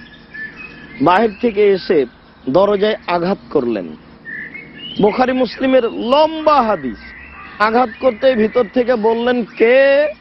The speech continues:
ইব্রাহিম আলাইহিস সালাম বললেন, "বাড়িতে কেউ আছে কি?" ভিতর থেকে বললেন, "কেউ নেই।" কোথায় গেছে? শিকার করতে গেছে।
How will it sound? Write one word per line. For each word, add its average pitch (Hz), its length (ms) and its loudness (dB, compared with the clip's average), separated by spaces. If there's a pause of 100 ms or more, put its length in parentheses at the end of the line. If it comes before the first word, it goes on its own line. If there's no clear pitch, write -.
(560)
ইব্রাহিম 220 380 2
আলাইহিস 233 200 0
সালাম 233 340 0
বললেন, 220 400 0
"বাড়িতে 190 420 0
কেউ 254 200 0
আছে 208 360 0
কি?" 220 340 0 (640)
ভিতর 160 340 0
থেকে 190 280 0
বললেন, 185 540 0
"কেউ 180 300 0
নেই।" 143 400 -2 (880)
কোথায় 214 340 2
গেছে? 254 420 2 (1080)
শিকার 220 440 0
করতে 208 340 0
গেছে। 143 380 -2